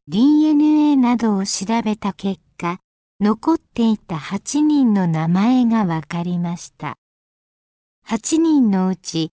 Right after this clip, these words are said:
七人は十五歳から二十六歳までの女性で、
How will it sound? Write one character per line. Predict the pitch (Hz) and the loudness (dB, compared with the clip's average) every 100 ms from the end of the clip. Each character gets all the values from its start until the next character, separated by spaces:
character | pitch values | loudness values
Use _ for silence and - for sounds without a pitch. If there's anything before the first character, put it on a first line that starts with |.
| _ | _
七 | - - 285 | -16 -8 0
人 | 302 247 196 160 | 2 2 0 -2
は | 147 - _ _ | -4 -8 _ _
十 | 160 156 277 330 | -8 -2 0 0
五 | 311 339 | 0 -2
歳 | - 277 233 214 | -2 -2 -2 -4
か | - 185 | -4 -4
ら | 165 160 | -2 0
二 | 202 302 | 0 0
十 | - 302 262 | 0 0 2
六 | 208 214 214 | 2 -2 -4
歳 | - - 262 240 220 | -14 -4 0 2 2
ま | 220 | 0
で | 202 190 | 0 -2
の | 160 151 | -2 -4
女 | 165 | -8
性 | 156 - 185 180 | -8 -4 -2 -4
で、 | 160 160 | -4 -6